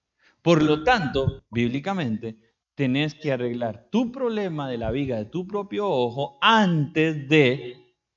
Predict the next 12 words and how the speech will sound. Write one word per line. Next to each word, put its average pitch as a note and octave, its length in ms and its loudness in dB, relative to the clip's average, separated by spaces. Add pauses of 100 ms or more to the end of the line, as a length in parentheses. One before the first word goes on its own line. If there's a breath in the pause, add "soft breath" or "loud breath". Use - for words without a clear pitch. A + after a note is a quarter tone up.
(440)
ir D3 480 4
y A#2 120 -8
juzgar A2+ 340 -2
a A#2 60 0
la A2 80 -2
otra A2+ 240 -4
persona G2+ 360 -10
que, G2 100 -14
por F#2 220 -10
lo F2+ 120 -12
que F#2 100 -16
hizo. D#2 280 -18